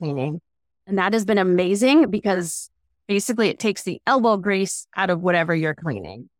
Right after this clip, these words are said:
So instead of, like, scrubbing the stain off the counter or scrubbing the lime off the sink handles,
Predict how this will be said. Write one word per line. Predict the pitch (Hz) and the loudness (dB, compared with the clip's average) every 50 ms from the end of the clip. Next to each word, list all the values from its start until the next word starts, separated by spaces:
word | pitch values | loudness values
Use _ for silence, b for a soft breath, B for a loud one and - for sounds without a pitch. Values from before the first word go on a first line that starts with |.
| _ _ _ _ _ _ - | _ _ _ _ _ _ -8
So | 165 160 | -6 -6
instead | 165 151 - 214 208 202 | -4 -2 0 0 2 2
of, | 190 - | 2 0
like, | 143 82 - _ | -2 -6 -6 _
scrubbing | _ - - - 233 240 262 254 254 247 233 226 220 | _ -16 -16 -10 -4 0 0 2 2 2 2 2 2
the | 226 | 0
stain | 208 - - - 254 240 233 220 220 | 0 -2 -4 0 2 2 4 4 4
off | 208 208 208 208 | 2 2 0 -2
the | 214 202 | -6 -8
counter | - - - 240 220 214 208 202 190 190 190 190 185 151 - - | -8 -8 -4 0 2 2 4 4 2 2 2 2 2 0 -2 -4
or | - 208 202 | -4 -2 -2
scrubbing | 185 - - - - - 240 233 220 208 220 220 | -2 -4 -6 -8 -6 -4 -2 -2 0 2 2 2
the | 214 208 202 | 4 2 2
lime | 202 190 190 190 185 196 196 202 202 202 190 | 0 0 0 2 2 2 2 2 2 2 2
off | 175 180 190 196 - - - - | 2 0 0 -2 -4 -10 -4 -2
the | 208 190 180 170 - | 2 2 2 2 0
sink | - - - - 247 226 220 214 - | -4 -8 -6 -2 0 0 0 -2 -2
handles, | - 220 202 190 190 180 180 175 180 180 175 - - - | 0 0 2 4 4 4 4 4 2 0 -2 -4 -12 -20